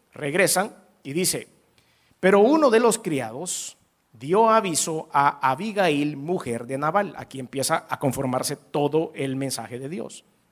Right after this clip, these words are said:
Pero uno de los criados dio aviso a Abigail, mujer de Nabal, diciendo,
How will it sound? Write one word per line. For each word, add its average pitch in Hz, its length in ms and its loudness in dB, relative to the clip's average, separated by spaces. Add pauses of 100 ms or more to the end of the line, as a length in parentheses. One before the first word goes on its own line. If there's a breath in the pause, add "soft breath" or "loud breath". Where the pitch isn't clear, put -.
(600)
Pero 156 120 2
uno 277 100 4
de 262 60 6
los 220 160 4
criados 170 320 4
dio 180 160 6
aviso 180 420 2
a 143 140 4
Abigail, 147 420 -2
mujer 143 340 -4
de 135 120 -6
Nabal, 127 460 0 (340 soft breath)
diciendo, 143 640 -2